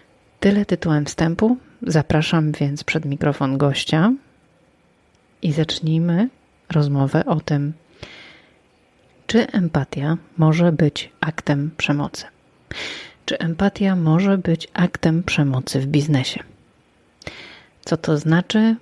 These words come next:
być empatycznym w biznesie? Jakie są efekty tego, że zmuszamy się do empatii właśnie w warunkach biznesowych,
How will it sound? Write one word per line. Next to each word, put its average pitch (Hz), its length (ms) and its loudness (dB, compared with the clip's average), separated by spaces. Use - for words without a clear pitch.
być 196 280 -4
empatycznym 208 640 0
w 208 60 -4
biznesie? 208 680 0
Jakie 170 240 2
są - 240 -2
efekty 156 500 -2
tego, 208 440 2
że 180 200 2
zmuszamy 190 720 0
się - 180 -6
do - 120 0
empatii 170 500 -2
właśnie 151 400 2
w 156 160 2
warunkach 151 480 2
biznesowych, 165 800 0